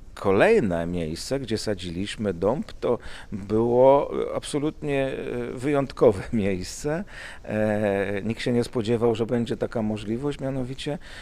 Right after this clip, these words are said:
Rabat w Maroko, e, gdzie, e, dzięki pomocy pana ambasadora,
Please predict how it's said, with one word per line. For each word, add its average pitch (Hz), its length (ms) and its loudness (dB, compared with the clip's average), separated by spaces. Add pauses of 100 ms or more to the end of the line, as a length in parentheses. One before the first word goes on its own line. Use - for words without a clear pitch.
(140)
Rabat - 540 -2 (120)
w 98 160 -8
Maroko, 104 640 -2 (500)
e, 101 260 2
gdzie, 107 720 4 (260)
e, 95 60 -4
dzięki 104 380 -4
pomocy 104 500 0
pana 98 280 -2
ambasadora, 95 720 -2